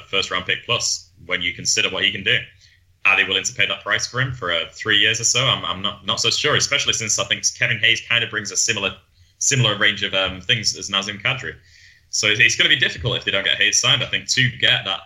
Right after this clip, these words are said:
uh, two C without giving up something of value. Um, because in rest-, unrestricted free agency, you know, I mean, Matt Duchene, obviously, they,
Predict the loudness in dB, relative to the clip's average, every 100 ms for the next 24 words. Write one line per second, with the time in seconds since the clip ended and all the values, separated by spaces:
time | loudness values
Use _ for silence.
0 | -4 -2 0 0 2 0 0 -2 0 -2
1 | -2 -4 -6 -6 -4 -2 0 0 0 -2
2 | -6 -6 -4 -8 -8 -4 0 0 0 -2
3 | -16 _ _ -2 -2 2 2 2 -4 -6
4 | 2 4 4 2 -2 0 -2 -2 -2 -2
5 | -4 -8 _ -20 -4 -2 0 2 6 6
6 | 4 -2 -2 0 0 0 0 -4